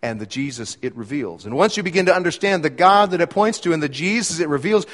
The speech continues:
you begin to understand that you and God don't see eye to eye on everything. You don't, you don't see eye to eye on everything,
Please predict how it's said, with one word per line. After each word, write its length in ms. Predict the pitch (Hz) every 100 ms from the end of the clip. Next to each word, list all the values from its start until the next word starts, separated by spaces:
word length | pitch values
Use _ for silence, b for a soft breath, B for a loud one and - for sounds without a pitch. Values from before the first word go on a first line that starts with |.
| B B B
you 100 | 190
begin 260 | 202 226 240
to 80 |
understand 480 | 208 208 - 233 226
that 80 | 190
you 260 | 180 247 240
and 140 | 185
God 380 | 214 240 196 127
don't 260 | 170 202
see 260 | - 214 214 -
eye 220 | 175 208
to 100 | 196 180
eye 220 | 233 220
on 240 | 113 101
everything. 480 | 98 87 90 67 - _ _ _ _ _ _ _ _ _ _ _ _ _ _ b b
You 140 | - 220
don't, 260 | 220 214
you 140 | 196 214
don't 240 | 240 247
see 240 | - 240 226
eye 300 | 202 214 226
to 100 | 220
eye 220 | 202 226
on 240 | 208 160
everything, 640 | 143 139 135 - 127 151